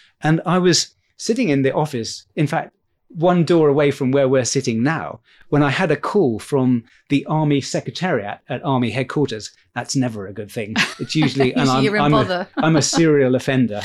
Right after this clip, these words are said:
Speaker 1: And, um,
Speaker 2: <laughs>
Speaker 1: and I thought I was gonna be in big trouble. I said, "Yes, this is Lieutenant Colonel Burbrick. We think you can help us with a question that the Secretary of State,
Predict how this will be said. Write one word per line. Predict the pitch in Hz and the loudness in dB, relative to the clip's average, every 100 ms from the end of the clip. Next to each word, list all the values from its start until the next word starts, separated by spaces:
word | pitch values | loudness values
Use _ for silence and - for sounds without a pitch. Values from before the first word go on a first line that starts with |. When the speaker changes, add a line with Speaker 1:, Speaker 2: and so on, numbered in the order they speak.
| - | -6
Speaker 1:
And, | 151 135 135 | 0 2 4
um, | 131 135 127 - | 4 2 -2 -10
Speaker 2:
<laughs> | _ _ | _ _
Speaker 1:
and | 147 139 | 0 2
I | 139 | 2
thought | 147 131 | 4 2
I | 151 | 2
was | 131 | 0
gonna | 120 131 123 | 2 0 2
be | 127 | 2
in | 123 123 - | 2 -2 -2
big | 131 110 | -4 -2
trouble. | 147 120 104 - _ _ - | -2 -2 -4 -10 _ _ -4
I | 143 | -2
said, | 135 131 | 0 0
"Yes, | 131 143 139 | 2 2 0
this | 143 | -2
is | 127 117 | -2 -2
Lieutenant | 120 113 117 117 | -4 -2 -4 -4
Colonel | - 80 117 | -6 -6 -6
Burbrick. | 67 - - - _ _ _ _ _ | -8 -6 -10 -12 _ _ _ _ _
We | 147 196 | -2 0
think | 196 202 147 - | 0 0 -2 -4
you | 165 151 | 0 0
can | 139 | 0
help | 117 139 - | -2 -6 -6
us | 120 - | -8 -4
with | 135 120 | -4 -4
a | |
question | 117 156 127 - 113 | -6 -8 -6 -4 -4
that | 120 | -4
the | 139 | -6
Secretary | - 185 - - | -6 -6 -6 -4
of | 147 | -4
State, | - 139 110 | -4 -4 -6